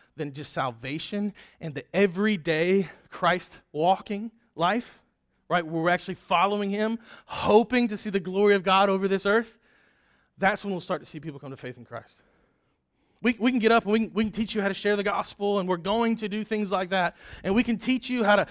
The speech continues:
have good Bible studies and have great community. But if you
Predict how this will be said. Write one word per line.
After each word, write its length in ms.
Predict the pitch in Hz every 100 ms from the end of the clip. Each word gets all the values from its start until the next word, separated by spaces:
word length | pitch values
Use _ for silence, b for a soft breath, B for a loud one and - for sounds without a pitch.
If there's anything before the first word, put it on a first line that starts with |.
| B
have 300 | - 190 226
good 180 | 202 220
Bible 280 | 190 208 208
studies 340 | - 208 180
and 100 | 160
have 240 | - 220 196
great 200 | 214 208
community. 520 | 190 202 190 175 147 b b _
But 220 | 220 208 -
if 320 | 285 294 -
you 300 | 185 254